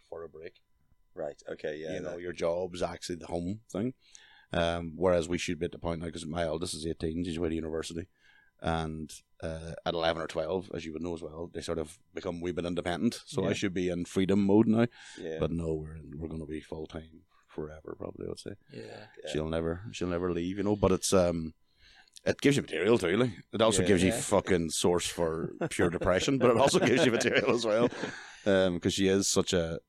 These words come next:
Speaker 1: she can be so charming and so funny, but then you have the other side of it where she can be
Speaker 3: Mm.
Speaker 1: so violent and fucking
Speaker 3: So full
Speaker 1: aggressive,
Speaker 3: on.
Speaker 1: like, yeah.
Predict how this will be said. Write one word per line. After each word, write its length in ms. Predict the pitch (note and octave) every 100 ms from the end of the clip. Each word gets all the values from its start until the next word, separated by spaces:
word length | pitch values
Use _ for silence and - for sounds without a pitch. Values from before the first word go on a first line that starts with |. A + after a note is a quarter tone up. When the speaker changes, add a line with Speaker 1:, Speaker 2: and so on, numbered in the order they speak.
| -
Speaker 1:
she 160 | -
can 80 | F2
be 80 | E2+
so 220 | F2 F2
charming 440 | - D#2 D2 F2 F2+
and 100 | D#2+
so 160 | E2+
funny, 360 | D#2+ D2 D2 F#2
but 180 | E2 - _ _ _ _ -
then 180 | - D2+
you 60 |
have 80 | C#2+
the 120 | C2
other 160 | A#1+ C2
side 240 | C#2+ C#2+
of 80 | D2+
it 80 | F2+
where 180 | D#2 D2
she 200 | A#2+ G#2+
can 100 | A2+
be 120 | G#2
Speaker 3:
Mm. 20 |
Speaker 1:
so 180 | E2+ D#2
violent 540 | E2 A#1+ C#2 D#2+ D#2+
and 120 | D#2+
fucking 300 | - C#2+ -
Speaker 3:
So 160 | - A2+
full 140 | -
Speaker 1:
aggressive, 180 | G2+ F#2 F#2
Speaker 3:
on. 80 | B2
Speaker 1:
like, 120 |
yeah. 120 | F2